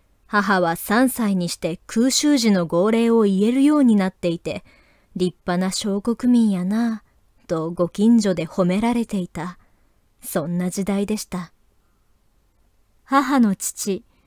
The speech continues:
つまり私の実の祖父が出征したのは、まだ母が物心つく前のことでした。だから、母は祖父のことを覚えてはいませんでしたし、当時存命だった祖父の手前、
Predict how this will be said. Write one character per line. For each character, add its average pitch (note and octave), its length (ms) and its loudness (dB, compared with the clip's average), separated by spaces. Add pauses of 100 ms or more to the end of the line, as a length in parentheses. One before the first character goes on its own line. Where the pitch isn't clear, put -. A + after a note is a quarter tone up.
(380)
つ - 180 -2
ま C#4 140 6
り G#3 180 2
私 G3+ 440 0
の D4+ 180 2
実 C4 360 -4
の E4 140 2
祖 C#4 200 -4
父 C4 120 0
が F#3+ 180 2
出 F3 260 -4
征 A#3 320 -4
し - 80 -8
た C4+ 160 0
の A3 140 2
は、 F3 200 -2 (500)
ま G3 160 2
だ E3 180 -2
母 A3 420 0
が F3 160 0
物 F3+ 340 2
心 A#3+ 360 0
つ - 200 -12
く A3+ 120 0
前 F#3+ 300 2
の A3+ 140 4
こ F3 120 -4
と F3+ 120 -6
で E3 100 -6
し - 100 -10
た。 - 240 -10 (880)
だ F3+ 100 -4
か F3+ 160 -4
ら、 D#3 240 -8 (480)
母 C4 320 2
は G3+ 180 4
祖 C#4 180 0
父 C4+ 120 -2
の A#3+ 140 4
こ G3+ 140 -2
と F#3 360 2
を F#3 80 0
覚 A3+ 160 2
え B3+ 80 4
て G#3 160 0
は F3 140 0
い E3+ 100 -2
ま F3 160 -2
せ A#3+ 180 2
ん A3 60 6
で G3+ 140 2
し - 80 -10
た F3+ 140 -4
し、 F3 320 -6 (560)
当 A#3+ 240 0
時 F3+ 140 -2
存 E3+ 240 -2
命 B3 300 4
だ C#4 120 0
っ C4+ 40 -2
た G#3 220 -4
祖 G#3 140 -4
父 G3+ 120 -4
の F3 140 -2
手 F3 180 -10
前、 E3+ 380 -8